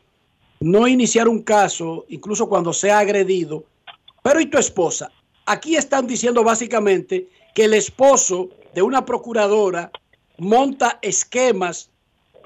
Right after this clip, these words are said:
de extorsión. Eso podría hacerla aparentar como una cómplice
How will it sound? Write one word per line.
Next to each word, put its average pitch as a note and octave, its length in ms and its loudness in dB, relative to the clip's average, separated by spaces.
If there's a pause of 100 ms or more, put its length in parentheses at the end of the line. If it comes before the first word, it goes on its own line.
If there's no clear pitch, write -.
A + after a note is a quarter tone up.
de G#3+ 240 2
extorsión. G#3 880 -2 (680)
Eso D4 320 -2
podría A#3 680 -2
hacerla A3 600 -6
aparentar G#3 800 -4
como G3+ 240 -6
una G#3 220 -4
cómplice B3 680 -6